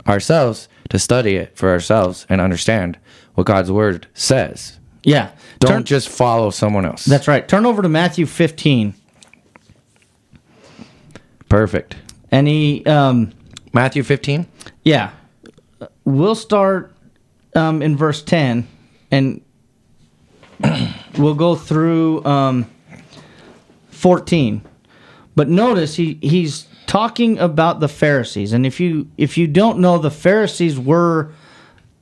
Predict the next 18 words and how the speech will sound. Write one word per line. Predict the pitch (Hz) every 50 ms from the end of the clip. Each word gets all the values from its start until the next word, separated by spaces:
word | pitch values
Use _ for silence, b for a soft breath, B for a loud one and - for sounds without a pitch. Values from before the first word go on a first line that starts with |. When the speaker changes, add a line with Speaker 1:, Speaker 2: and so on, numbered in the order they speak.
| _ _ -
Speaker 2:
the | - 147 139 151
Jewish | 139 120 120 143 185 208 196 190 175 139 - -
leaders | 156 156 180 175 139 127 104 - - - - - - - _ _
at | - 143 135
the | - 139
time. | 127 - 147 127 101 95 95 _ b b b b b b b b b -
And | 139 143 143
so | - - 160 156 151 143 135 - - _ _ B B B B B B B -
everyone | - 165 196 233 214 226 233 220 202 190 185 180 185
always | 185 - 165 170 175 175 170 165 147 139
looked | 131 139 160 175 170 - -
to | 165 156 147 147 139 135 135 B B B B B
the | - 131
Pharisees, | 123 - 220 220 214 196 160 151 - 170 180 135 143 139
the | 139 135
scribes | - - - 165 185 208 180 170
and | 170 151
Pharisees, | 151 - 208 220 208 175 147 - 127 117 120 127 120 b